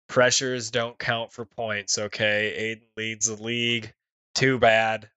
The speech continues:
they're not points. But they just gotta keep doing it. Make, make Baker make a bad decision. Ben, you say it all the time. What do quarterbacks truly need to do, and especially backups? Be facilitators in the game.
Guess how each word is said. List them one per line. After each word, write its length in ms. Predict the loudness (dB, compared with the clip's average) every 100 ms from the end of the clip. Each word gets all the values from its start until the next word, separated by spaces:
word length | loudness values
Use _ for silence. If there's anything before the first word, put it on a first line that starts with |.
| -10
they're 120 | -4
not 340 | -4 -4 -8 -10
points. 480 | -6 -6 -6 -10 -12 _ _ _ _
But 120 | 2
they 100 | 2
just 200 | 0 0
gotta 160 | 2 2
keep 260 | 0 -6 -4
doing 240 | -6 -6
it. 140 | -8 -12 _ _ _ _
Make, 380 | 4 4 4 -2 _ _ _ _ _ _ _ 0
make 380 | 4 4 2
Baker 400 | 2 2 2 -4
make 320 | -4 0 0 -2
a 60 |
bad 340 | 0 4 4 2
decision. 560 | -8 -8 -8 -10 -16 _
Ben, 220 | -2 -2
you 120 | -6
say 240 | -2 2 4
it 60 |
all 160 | 4 2
the 80 | 0
time. 480 | -4 -2 -2 -4 -8 _ _ _ _ _ _ _
What 160 | 4
do 60 | 4
quarterbacks 640 | 2 -2 0 4 4 2 -4
truly 440 | -8 -8 -6 -4
need 180 | -4 -4
to 100 | -8
do, 320 | -4 -4 -4
and 80 | -6
especially 540 | -6 -2 -2 -2 -6
backups? 640 | 0 0 0 -2 -4 -6 -10
Be 180 | -10
facilitators 1000 | -8 -4 -2 -2 -4 -4 -4 -6 -4 -6
in 60 | -6
the 100 | -10
game. 400 | -6 -6 -6